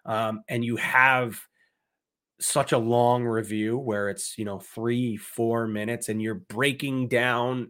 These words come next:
just for, you know, a, a, a centimeter of a guy's toe inside the crease, um, I think you just, that's where it's inconclusive evidence, and you go with whatever the ruling was on the floor. So I know that is something that the league,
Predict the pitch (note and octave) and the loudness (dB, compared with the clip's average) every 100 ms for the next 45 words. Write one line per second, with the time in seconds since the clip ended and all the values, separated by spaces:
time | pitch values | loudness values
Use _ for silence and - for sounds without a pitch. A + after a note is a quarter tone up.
0 | B2 A#2 C3+ - - C3 C3 C3 B2+ - | -10 -4 -2 -4 -6 -2 4 4 2 -2
1 | B2 A#2 A2+ _ _ _ _ C3+ C3+ C3+ | -2 -2 -6 _ _ _ _ -2 0 0
2 | - - - B2+ - - C#3+ C3+ C#3 C#3 | -2 -4 -2 2 4 6 6 6 4 2
3 | C#3 D3+ - B2 A#2 G#2 B2 A#2+ A#2 - | 4 2 2 0 0 2 2 2 0 -2
4 | - B2+ B2 B2+ B2+ C3 B2 A#2+ B2 A#2 | -2 4 4 4 0 -4 -2 0 0 -2
5 | A2 - B2+ D#3 F3+ - - - - A#2 | -6 -6 0 0 0 -4 -14 -20 -8 -2
6 | A#2 A2+ A2+ - C3 D3 C3 C3 C3+ - | 0 0 -4 -8 -4 -2 -2 -2 -2 -4
7 | _ _ C3 B2+ C3+ C3 B2 - F3+ F3+ | _ _ -2 -2 2 2 2 4 4 4
8 | F#3 F3 F3 F3 C#3 F3+ G3+ G3 G3 F#3 | 4 10 10 10 6 6 6 6 2 0
9 | - _ _ _ A#2+ A2 B2+ B2+ B2 B2 | -6 _ _ _ -6 -2 0 0 -2 -2
10 | A#2+ A#2 A2 G#2+ A2+ A2+ A2+ G#2+ F#2+ A#2 | -2 -2 -4 -4 -2 -2 -2 -4 -6 -2
11 | A2 G#2+ - A2+ G2+ G2+ F#2+ - G#2+ G2 | -2 -2 -6 -4 -4 -4 -8 -8 -8 -8
12 | - C3 - - - F3 A3 A3 F3 E3 | -2 -2 -2 -6 6 10 12 12 10 8
13 | F3 - D#3+ F3+ F3 D3 - B2 C3 C#3 | 6 2 2 2 2 2 -2 -4 -2 -2
14 | C#3 B2+ | -4 -8